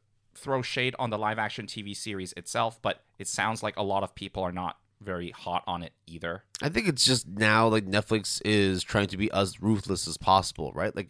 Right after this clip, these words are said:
Speaker 2: dude, like, for the longest time, they were just trying to find something that was, like, going to actually get people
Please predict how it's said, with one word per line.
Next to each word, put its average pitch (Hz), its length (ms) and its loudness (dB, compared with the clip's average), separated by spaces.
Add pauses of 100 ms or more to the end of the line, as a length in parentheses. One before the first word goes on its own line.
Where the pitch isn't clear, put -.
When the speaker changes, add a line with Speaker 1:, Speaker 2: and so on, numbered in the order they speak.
(100)
Speaker 2:
dude, 95 200 -10
like, 95 160 -6 (400)
for 160 120 8
the 170 60 10
longest 165 480 10
time, 127 320 6
they 113 80 6
were 107 140 6
just 98 180 -6
trying 110 220 0
to 92 60 -4
find 95 600 0
something 95 520 0
that 87 180 -2
was, 87 320 -2 (460)
like, 87 260 -6 (2000)
going 139 260 4
to - 180 0
actually 113 320 6
get 107 180 2
people 107 240 0